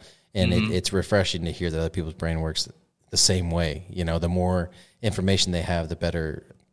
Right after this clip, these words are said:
Speaker 1: the better that they can execute, right?
Speaker 2: Mm-hmm.
Speaker 1: Okay, so the, the second question is, is what are three things that salespeople can, can do to improve their dialect and their speech?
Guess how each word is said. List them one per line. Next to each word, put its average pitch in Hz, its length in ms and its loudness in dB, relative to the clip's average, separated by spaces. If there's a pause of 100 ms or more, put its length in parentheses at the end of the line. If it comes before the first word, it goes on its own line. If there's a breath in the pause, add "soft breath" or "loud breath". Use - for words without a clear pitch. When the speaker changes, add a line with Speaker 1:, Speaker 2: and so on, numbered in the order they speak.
(140)
Speaker 1:
the - 80 -20
better 92 220 4
that 82 220 -2
they 87 140 2
can 80 200 -6
execute, - 480 -4
right? 85 240 -2 (640 soft breath)
Speaker 2:
Mm-hmm. 120 400 2 (200)
Speaker 1:
Okay, 107 240 4
so 92 460 2 (440)
the, 92 380 2 (220)
the 98 100 -4
second 127 400 4
question 85 400 -4
is, 80 320 -4 (120)
is 82 580 -2 (800)
what 113 160 2
are 131 100 6
three 120 220 0
things 101 380 4
that 85 140 0
salespeople 92 520 0
can, 85 260 -4 (300)
can 98 160 4
do 95 220 4
to 87 80 2
improve 87 380 0
their 80 120 -2
dialect 82 600 -2
and 78 100 -4
their - 100 -6
speech? - 640 -8